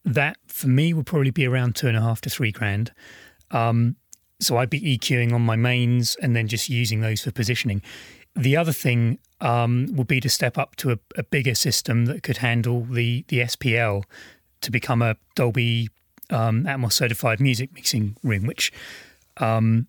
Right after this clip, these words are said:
somebody from Dolby very kindly came out and the, the room fits the dimensions.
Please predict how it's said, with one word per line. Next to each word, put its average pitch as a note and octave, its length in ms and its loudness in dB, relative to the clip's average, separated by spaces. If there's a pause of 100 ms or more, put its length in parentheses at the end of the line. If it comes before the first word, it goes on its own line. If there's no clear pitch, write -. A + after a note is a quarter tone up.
(220)
somebody A#2 240 2
from A#2 180 0
Dolby A#2 300 2
very A2 200 0
kindly A2+ 280 2
came A2 200 0
out A#2 220 0
and A2 140 0
the, G#2+ 140 -2 (100)
the A#2 80 -2
room A2+ 260 2
fits - 240 -6
the - 80 -2
dimensions. A2+ 640 0